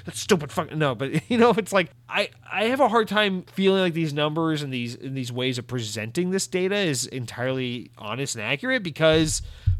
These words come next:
that just doesn't make sense. I mean, you guys exist. Do you guys leave your houses? Do you notice that people are not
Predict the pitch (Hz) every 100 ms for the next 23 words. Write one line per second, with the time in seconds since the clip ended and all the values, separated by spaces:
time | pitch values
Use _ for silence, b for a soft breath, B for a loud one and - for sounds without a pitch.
0 | B - - 151 190 320 - 214 214 190
1 | - 135 131 131 127 - - - 120 220
2 | 127 - 107 120 110 139 220 226 156 -
3 | - 151 127 110 101 110 170 - 131 120
4 | 117 110 127 123 110 117 156 196 208 139
5 | 127 139 135 143 160 175 - - B B
6 | B 135 127 196 240 170 147 156 143